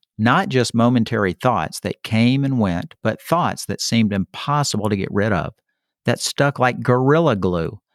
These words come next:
threatening to take me captive and pull me back into the sin that had dominated my life. Ever since the backless top woman, I'd experimented with sending Priscilla the praying hands each time temptation confronted me.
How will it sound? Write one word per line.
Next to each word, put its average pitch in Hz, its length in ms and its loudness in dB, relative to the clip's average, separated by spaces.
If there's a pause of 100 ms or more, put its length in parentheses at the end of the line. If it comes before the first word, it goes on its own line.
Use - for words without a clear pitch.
(240)
threatening 113 640 0
to 90 80 -4
take 110 260 -2
me 95 140 -4
captive 113 580 -2
and 90 140 -2
pull - 160 0
me 104 160 2
back 110 540 -2
into 87 160 -2
the 90 100 -4
sin 95 460 0
that 98 100 2
had 87 160 -2
dominated 95 540 2
my 87 160 0
life. 92 480 -4 (920)
Ever 165 220 4
since 165 300 0
the 107 100 2
backless 110 500 0
top 107 300 -2
woman, 92 440 -2 (140)
I'd 156 160 0
experimented 120 880 0
with 101 140 0
sending 117 340 0
Priscilla 104 560 0
the 87 100 -2
praying 123 440 0
hands 110 460 0
each - 360 -2
time 117 480 -2
temptation 104 800 -4
confronted 101 480 -2
me. 85 260 -10